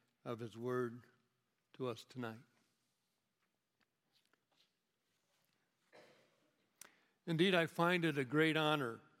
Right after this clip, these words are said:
to be able to be part of the fulfillment of our Savior's word.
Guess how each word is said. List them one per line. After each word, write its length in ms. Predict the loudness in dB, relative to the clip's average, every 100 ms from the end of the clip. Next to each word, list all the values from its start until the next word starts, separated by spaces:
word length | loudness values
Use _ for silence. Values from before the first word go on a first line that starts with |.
| -8
to 100 | -4
be 220 | 2 4
able 320 | 6 4 2
to 160 | 0 -2
be 180 | 0 -2
part 380 | 2 4 4 4
of 100 | 0
the 100 | -4
fulfillment 920 | 0 0 2 2 4 4 0 -2 -12 -20 _ _ _ _ _ 2
of 160 | 4 6
our 260 | 4 2
Savior's 720 | -2 -2 4 4 4 0 -2
word. 420 | 0 2 2 0